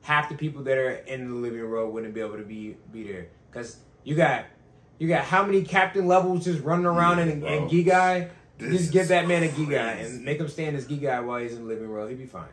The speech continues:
Speaker 2: That's a
Speaker 1: Like,
Speaker 2: fact.
Speaker 1: like, even his dad was chilling in the Giga for years. So, I mean, come on.
Speaker 2: Hey, hold on. They did have a pause moment up there, too. So, what, what's, what's my man name with the glasses?
Speaker 1: Uh, uh, Uryu, Uryu.
Speaker 2: Uryu.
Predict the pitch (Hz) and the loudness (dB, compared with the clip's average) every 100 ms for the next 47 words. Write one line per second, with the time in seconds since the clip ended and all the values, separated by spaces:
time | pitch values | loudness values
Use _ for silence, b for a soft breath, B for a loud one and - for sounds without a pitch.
0 | - _ _ _ _ _ - 120 120 107 | -20 _ _ _ _ _ -2 0 0 -2
1 | - 117 80 - 143 156 151 185 190 175 | 2 2 2 -4 -4 -2 -2 2 4 4
2 | 175 151 175 170 143 139 180 160 151 139 | 4 4 4 4 2 -2 -2 0 -2 -2
3 | 127 139 135 120 113 113 123 123 101 90 | -4 -2 0 -2 -4 -8 -6 -6 -6 -10
4 | - 127 117 123 127 120 110 110 131 113 | -12 -8 -6 -6 -6 -8 -10 -12 -12 -10
5 | 92 87 _ - 269 202 220 311 226 180 | -12 -16 _ 4 8 8 8 8 10 10
6 | 247 330 254 262 220 190 160 151 226 180 | 8 6 6 6 8 6 4 6 10 12
7 | 165 165 180 180 143 131 135 131 131 127 | 10 8 8 8 6 6 4 4 2 2
8 | 147 170 113 - b b - 220 208 175 | 2 2 2 -2 b b 4 10 12 10
9 | 165 - - - 160 262 196 240 277 208 | 6 4 -10 6 10 10 10 8 8 6
10 | 208 269 240 247 240 247 240 240 247 240 | 2 2 2 0 2 4 4 2 2 2
11 | 226 196 - _ _ _ _ 185 185 160 | 0 -2 -12 _ _ _ _ -4 -4 2
12 | 190 220 214 202 190 185 185 - - 131 | 4 4 2 -4 -8 -10 -12 -14 -8 -6
13 | 127 120 120 113 110 151 156 170 175 - | -4 -6 -6 -6 -6 -4 0 2 0 -2
14 | 151 151 170 175 233 269 233 170 117 90 | -2 0 2 8 8 10 8 6 4 2